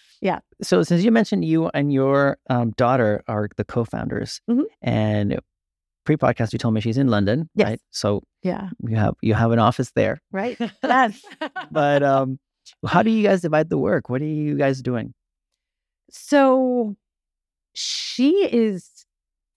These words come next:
Speaker 1: such a straight shooter and no drama. I mean, she's always been like this, right? Nothing is an issue. And she's, she's, she's a great thinker. So when things come up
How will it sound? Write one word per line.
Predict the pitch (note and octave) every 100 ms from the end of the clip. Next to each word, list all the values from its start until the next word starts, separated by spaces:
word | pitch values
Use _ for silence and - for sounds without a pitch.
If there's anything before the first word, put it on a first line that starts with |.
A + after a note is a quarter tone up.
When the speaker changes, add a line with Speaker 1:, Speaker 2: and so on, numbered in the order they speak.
| _
Speaker 1:
such | - - D#4+ G#4+
a |
straight | - - - G3 G#3+ A#3
shooter | - - - - G#3+ G#3 - - - - _ _
and | G#3 F#3+ - _ _ _
no | B3 A3+ A3 G#3+ A#3 C#4
drama. | A3 F#3+ F3+ E3+ F3+ A#3+ D4+
I | _
mean, | A#3+
she's | G#3 A3+
always | G#3+
been | F#3+ G3+
like | F#3+ G3
this, | - - -
right? | G3 F#3 - -
Nothing | A3+ B3
is | A3+
an | A3
issue. | F#3+ - - - - _ _ _ -
And | G#3+ G3+
she's, | - A3 F#3 - _ F#3
she's, | - - B3 B3+ A#3 - - - _ _ _ _ _
she's | - G3+
a |
great | F#3+ B3 -
thinker. | - F3+ F#3 - G#3 _ _ _ _ _
So | - A3+ G3+ G3 F#3+ F#3+ G3+ _ _ A3+
when | A3 G#3+ G3+
things | - - D4 E4+
come | - - A#3+
up | A3 A#3+ B3